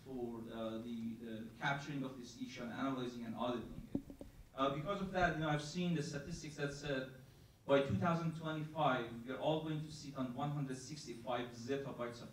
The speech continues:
data, right? Uh, to just give you a sense about what this means, if you take a grain of rice as one byte of data, one zettabyte will fill the whole Pacific Ocean.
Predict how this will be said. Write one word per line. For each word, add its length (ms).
data, 260
right? 180
Uh, 240
to 120
just 180
give 140
you 80
a 20
sense 400
about 420
what 220
this 200
means, 420
if 140
you 100
take 440
a 60
grain 380
of 100
rice 520
as 180
one 320
byte 280
of 180
data, 420
one 300
zettabyte 640
will 140
fill 140
the 160
whole 180
Pacific 440
Ocean. 280